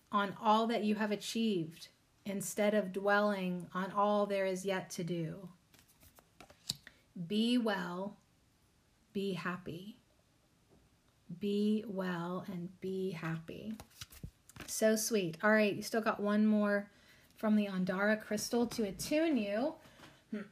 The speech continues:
<clears throat> Quite the message here, wow. And you got Andarian Brilliant Blue.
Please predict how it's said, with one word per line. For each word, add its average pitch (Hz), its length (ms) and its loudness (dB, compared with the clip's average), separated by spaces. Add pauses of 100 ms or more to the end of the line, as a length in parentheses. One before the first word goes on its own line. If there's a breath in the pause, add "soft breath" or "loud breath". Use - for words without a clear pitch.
(220)
<clears throat> 240 500 2 (720)
Quite 208 320 2
the 196 60 -6
message 196 540 0
here, 190 360 0
wow. 190 480 0 (580 loud breath)
And 214 160 4
you 220 140 2
got 262 340 4
Andarian 220 880 4
Brilliant 202 920 2
Blue. 185 520 -2